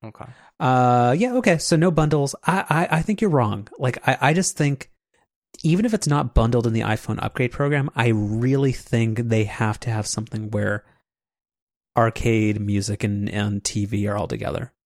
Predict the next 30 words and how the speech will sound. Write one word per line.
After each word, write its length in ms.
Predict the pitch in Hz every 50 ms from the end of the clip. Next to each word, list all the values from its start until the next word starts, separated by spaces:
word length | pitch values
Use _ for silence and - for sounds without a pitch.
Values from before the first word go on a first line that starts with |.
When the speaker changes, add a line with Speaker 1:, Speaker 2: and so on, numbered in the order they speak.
| _ _ _ _ _ _ _ _ _ _ _ _ _ _ _ _ _ _ -
Speaker 2:
There 180 | 131 131 120 120
needs 240 | 123 127 131 127
to 100 | - -
be 120 | 123 123 117
an 80 | 113
Apple 280 | - - 104 - - 101
Media 300 | 101 98 98 92 - -
bundle. 500 | - - - - - - - 120 - _ _ _ _ _ _ _ _ _ _ _ _ _ _ -
Even 200 | - 143 151 170
if 80 | 156 160
it's 140 | 147 -
not, 440 | 131 120 120 117 117 117 117 - -
like, 200 | 123 110 - -
a 360 | 117 101 101 101 101 101 104 - - - - _ _ _ _ _ _ _ _ _ - -
fifty 340 | - - - 117 - 127 110
dollars 400 | 104 101 101 101 101 101 101 -
gets 220 | 110 101 - -
you 40 | 107
the 60 | 101
latest 300 | 101 104 101 104 98 -
iPhone 420 | 101 101 101 - - 101 101 98
music 380 | 98 98 98 95 - 107 - -
and, 100 | 104 101
like, 120 | 101 104
it 60 | 107 101
gets 240 | 107 104 - -
you 60 | 120 120
all 300 | - - 101 101 - 104
of 120 | 104 - -
Apple. 500 | - 98 101 - - 143 147 151 151 -